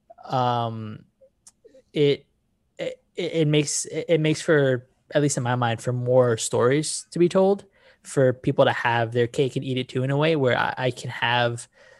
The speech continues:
my, let's say, and they make reference to it, right? Like, my Barry Allen, but for my specific era of Barry Allen, let's say, that I wanna be reading.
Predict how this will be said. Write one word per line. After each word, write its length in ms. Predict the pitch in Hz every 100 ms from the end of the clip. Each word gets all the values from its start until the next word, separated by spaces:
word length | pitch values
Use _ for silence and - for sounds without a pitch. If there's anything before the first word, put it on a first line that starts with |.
| _ 139
my, 840 | 120 123 120 127 127 123 117 113
let's 260 | 127 117 -
say, 480 | 120 113 113 117 _ _ _ _ _ _
and 160 | 127 117
they 80 | 123
make 160 | 120
reference 320 | 127 123 120 -
to 120 | 113
it, 120 | 113
right? 220 | 117 120
Like, 200 | 120 113 -
my 360 | 127 131 131
Barry 300 | 123 123 113 123
Allen, 440 | 120 117 113 117 -
but 120 | 120
for 120 | -
my 160 | 127 127
specific 520 | - - 160 143 -
era 300 | 127 127 117
of 280 | 110 131 123
Barry 260 | 123 113 113
Allen, 280 | 110 110 107
let's 180 | 110
say, 300 | - 110 110 - _ _ _ _ _
that 160 | 123 123
I 120 | 131
wanna 240 | 127 120
be 120 | 117
reading. 520 | 110 131 127 113 110